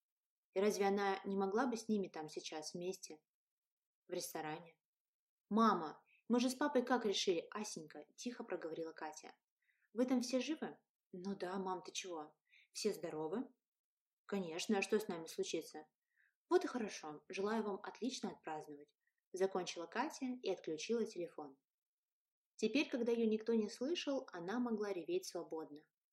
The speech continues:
Она и всхлипнула было, потом тряхнула головой,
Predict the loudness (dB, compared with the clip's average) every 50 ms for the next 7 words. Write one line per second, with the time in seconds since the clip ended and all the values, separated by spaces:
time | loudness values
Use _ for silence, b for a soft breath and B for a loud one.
0 | _ _ _ _ _ _ _ _ _ -20 _ _ 2 4 6 6 6 6 4 0
1 | -4 -4 -2 0 2 2 2 4 4 4 4 4 4 2 2 2 0 0 -4 -8
2 | -12 -16 _ _ _ _ _ _ _ _ _ 0 4 6 6 4 4 2 -2 -2
3 | -2 -2 -2 -2 -2 -4 -4 -4 -4 -4 -4 -2 0 0 0 0 -2 -6